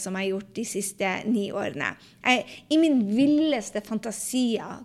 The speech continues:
kunne jeg ikke, jeg blir nesten helt på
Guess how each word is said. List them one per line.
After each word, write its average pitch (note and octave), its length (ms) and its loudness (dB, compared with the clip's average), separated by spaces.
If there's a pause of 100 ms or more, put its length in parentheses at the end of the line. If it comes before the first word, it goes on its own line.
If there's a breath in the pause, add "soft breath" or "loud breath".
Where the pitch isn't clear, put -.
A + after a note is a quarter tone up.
kunne B3 320 -2
jeg G#3+ 460 -4
ikke, G#3 300 -2 (960 loud breath)
jeg D#4+ 140 0
blir F4 120 4
nesten G#3+ 300 0
helt G3+ 100 -6
på A3 80 -2